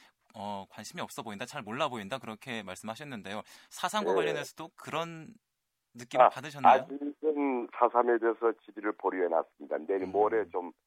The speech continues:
Speaker 2: 하려고 하고 있습니다. 일단 서면은 작성해 놨고
Speaker 1: 네네.
Speaker 2: 모레 이제 이 해군 기지 문제하고 더블유씨씨 총회 개최 문제 그리고 이 공공기관 이전 문제에 집중하라 하는 것 때문에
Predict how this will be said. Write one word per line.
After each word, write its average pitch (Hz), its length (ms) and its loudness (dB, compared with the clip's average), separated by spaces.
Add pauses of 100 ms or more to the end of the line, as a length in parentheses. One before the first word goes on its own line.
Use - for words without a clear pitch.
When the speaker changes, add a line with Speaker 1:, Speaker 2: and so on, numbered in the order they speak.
(260)
Speaker 2:
하려고 85 340 -6
하고 67 220 -6
있습니다. - 480 -4 (100)
일단 90 300 -2 (100)
서면은 95 320 0
작성해 85 380 -4
놨고 80 640 2
Speaker 1:
네네. 85 340 -12 (480)
Speaker 2:
모레 95 580 4
이제 85 180 -12 (240)
이 82 560 -6 (100)
해군 107 220 -6
기지 95 180 -8
문제하고 82 960 0
더블유씨씨 95 800 -6 (680)
총회 101 220 -6
개최 87 380 -6
문제 76 340 -6 (800)
그리고 82 380 -4
이 80 580 -4
공공기관 92 720 0
이전 92 180 0
문제에 92 500 0
집중하라 87 600 0 (420)
하는 90 180 -8
것 - 180 -8
때문에 82 440 -2